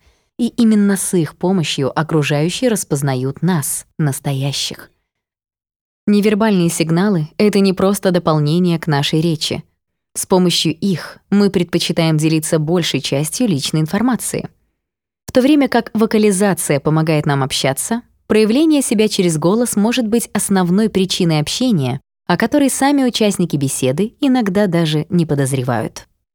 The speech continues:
Я повторю последнюю важную фразу. Проявление себя через голос может быть основной причиной общения.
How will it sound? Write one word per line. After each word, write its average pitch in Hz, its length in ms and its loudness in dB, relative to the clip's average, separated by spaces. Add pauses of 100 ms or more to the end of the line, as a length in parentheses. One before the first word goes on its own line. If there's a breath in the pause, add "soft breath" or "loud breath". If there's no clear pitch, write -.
(800)
Я 262 200 2
повторю 233 400 0
последнюю 208 640 2
важную 175 340 2
фразу. 175 480 -2 (380)
Проявление 208 600 2
себя 202 380 0
через 175 260 0
голос 156 480 -2
может 220 400 2
быть 214 260 -2
основной 180 600 0
причиной 175 640 -2
общения. - 640 -4